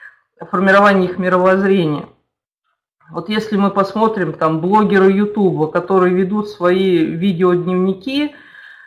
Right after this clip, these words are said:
на самом деле никакого глубокого содержания у них нет. Они просто перед камерой там дурачатся, мордочки строят, они с-,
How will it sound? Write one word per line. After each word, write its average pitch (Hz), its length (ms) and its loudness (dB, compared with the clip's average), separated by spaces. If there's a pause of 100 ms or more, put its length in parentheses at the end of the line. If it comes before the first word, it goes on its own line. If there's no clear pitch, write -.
(760)
на 170 120 -2
самом 208 420 4
деле 208 600 2 (680)
никакого 208 680 4
глубокого 196 560 0
содержания 196 760 2
у 180 40 0
них 196 240 -2
нет. 190 260 -2
Они 180 180 0
просто 196 380 -4
перед 190 300 -6
камерой 190 420 2
там 160 380 -4
дурачатся, 196 640 -2
мордочки 180 560 -2
строят, 233 520 0
они 190 260 0
с-, - 300 -16